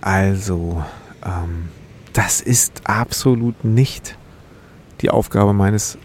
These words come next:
Umfeldes, daran zu glauben, dass ich jetzt was gefunden habe, sondern, ähm, ich hoffe einfach, dass daraus wieder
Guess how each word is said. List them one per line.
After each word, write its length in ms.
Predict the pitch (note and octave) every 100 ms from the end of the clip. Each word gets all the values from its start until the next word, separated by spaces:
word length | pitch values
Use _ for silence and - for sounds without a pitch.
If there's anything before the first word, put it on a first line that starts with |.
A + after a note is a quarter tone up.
| -
Umfeldes, 520 | A2 A#2 B2+ A2+ A2
daran 280 | G#2 G2 A2+
zu 100 | -
glauben, 320 | A2+ A2 G#2
dass 180 | G2+ F#2+
ich 180 | - -
jetzt 300 | G#2+ - -
was 100 | G2+
gefunden 380 | - - A2 F#2+
habe, 240 | G#2 G#2
sondern, 340 | G2 F#2+ G2 - - - - - - - -
ähm, 480 | - G2 F#2+ F#2 F2+ F2+ - - - - - - - - - -
ich 180 | - -
hoffe 240 | E3+ - D#3+
einfach, 280 | C#3+ C3
dass 400 | - B2 - - - - - - - - -
daraus 360 | D3 E3 C#3+
wieder 380 | - B2+ A#2 A2